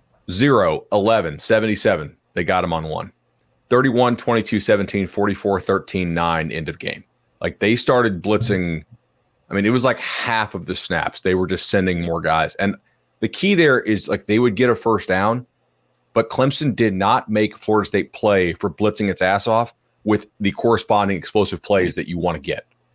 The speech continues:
Like, that Florida State got away with blitzing like crazy against Clemson's offensive line, which I thought played really well, actually. I mean, ju-, for the amount of pressure that they sent, they only got six tackles for loss. First half, the Clemson handled F S U's defensive line. I was very impressed.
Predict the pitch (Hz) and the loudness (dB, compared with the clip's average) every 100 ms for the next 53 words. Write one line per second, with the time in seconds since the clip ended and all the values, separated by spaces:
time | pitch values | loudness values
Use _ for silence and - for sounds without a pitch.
0 | _ - 90 - 110 - - 120 - 143 | _ -6 -2 0 -2 -2 0 0 2 -2
1 | 98 110 113 110 110 107 92 107 101 92 | 2 2 4 4 4 2 0 -2 -2 -2
2 | 85 82 - 120 110 85 80 87 90 - | -2 -4 -2 0 2 0 -2 -4 -4 -4
3 | 135 147 135 127 127 98 95 113 87 123 | -2 0 0 0 -2 -2 0 0 0 0
4 | 190 - 95 87 78 76 78 - _ 76 | 0 0 -2 -2 -4 -2 -2 -4 _ -8
5 | - - 82 _ _ _ _ _ _ 87 | -8 -14 -18 _ _ _ _ _ _ -8
6 | 80 - - 101 - _ - 101 110 131 | -8 -8 -4 -4 -6 _ 0 2 2 0
7 | - 113 113 92 82 78 98 85 92 95 | 2 0 2 0 -2 -4 -4 -2 -2 0
8 | 87 85 - 98 - 95 82 76 85 85 | 0 -2 -2 -6 -2 -2 -2 -4 -2 0
9 | 85 - - _ _ _ 104 101 110 98 | 0 -2 -12 _ _ _ -2 0 0 -2
10 | 92 - 90 - - 98 90 - 90 92 | -2 -10 -12 -4 -4 -2 -6 -6 -2 0
11 | 95 92 87 92 82 92 90 85 - 82 | 0 -2 -2 -6 -4 -4 -6 -8 -6 -2
12 | 87 87 80 87 80 - - 90 117 - | -2 -2 -4 -6 -6 -6 -2 -2 -2 -10